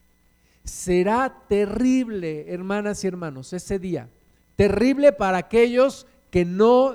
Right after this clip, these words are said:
estén a cuentas con el Señor. Por eso dice también Isaías, empieza diciendo: "Venid pronto,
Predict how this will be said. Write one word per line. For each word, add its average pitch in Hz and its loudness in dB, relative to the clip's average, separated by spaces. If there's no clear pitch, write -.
estén 214 -2
a 214 -4
cuentas 196 -2
con 170 -6
el 160 -6
Señor. 170 -4
Por 175 0
eso 202 -4
dice 208 -6
también 190 -2
Isaías, 185 -2
empieza 208 -4
diciendo: 190 -4
"Venid 214 0
pronto, 262 4